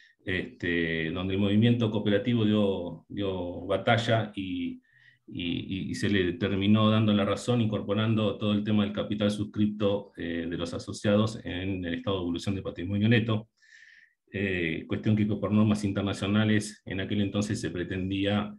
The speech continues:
eh, mantenerlas dentro del, del pasivo. Eh, esto también, y acá sí ya hago mención a, a, a un punto, eh, de la nueva resolución del inaes, la nueve noventa y seis,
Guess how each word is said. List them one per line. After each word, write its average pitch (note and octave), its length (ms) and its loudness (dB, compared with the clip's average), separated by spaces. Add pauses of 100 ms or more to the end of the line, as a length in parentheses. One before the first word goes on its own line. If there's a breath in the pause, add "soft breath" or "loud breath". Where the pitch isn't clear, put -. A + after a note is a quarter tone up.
(140)
eh, E2 540 -8
mantenerlas F#2+ 640 -4
dentro F#2+ 260 -4
del, E2 440 -6 (140)
del E2+ 260 -4
pasivo. D#2 540 -2 (1160 soft breath)
Eh, F2 580 -2
esto B2+ 300 4
también, A#2+ 520 6
y F#2+ 60 0
acá G2+ 180 0
sí G#2+ 200 -2
ya G#2+ 140 2
hago G#2 140 6
mención G#2 540 2
a, D#2 120 -6 (160)
a, E2 240 -8
a F2 120 -6
un G#2 160 0
punto, G#2 540 2 (460)
eh, D#2+ 640 -4
de E2+ 120 -4
la F2 100 -2
nueva G#2 220 6
resolución G#2 480 2
del G2+ 100 6
inaes, G#2+ 420 6
la F2 100 -8
nueve G#2 180 0
noventa G#2 280 2
y A2 40 0
seis, B2+ 500 2